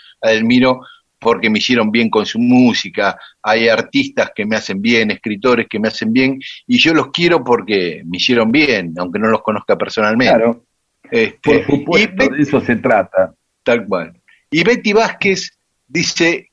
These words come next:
Speaker 1: "Qué bien que cantaba Rodolfo, a mí siempre me gustó cómo cantaba. No recuerdo si alguna vez en el programa lo hablaron.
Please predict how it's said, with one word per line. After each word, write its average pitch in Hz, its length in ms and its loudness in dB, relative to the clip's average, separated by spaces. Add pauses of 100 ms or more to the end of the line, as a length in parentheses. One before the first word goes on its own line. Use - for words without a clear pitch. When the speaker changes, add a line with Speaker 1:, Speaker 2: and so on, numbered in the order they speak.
(160)
Speaker 1:
"Qué 214 140 2
bien 233 240 4
que 175 160 -2
cantaba 165 420 2
Rodolfo, 143 680 2
a 120 80 0
mí 214 140 2
siempre 190 340 0
me 147 120 0
gustó 143 320 -2
cómo 156 220 0
cantaba. 107 600 0 (640)
No 226 180 0
recuerdo 240 400 2
si - 140 0
alguna 180 300 2
vez 196 300 2
en 156 140 -2
el 139 120 0
programa 165 580 2
lo 131 200 4
hablaron. 101 600 2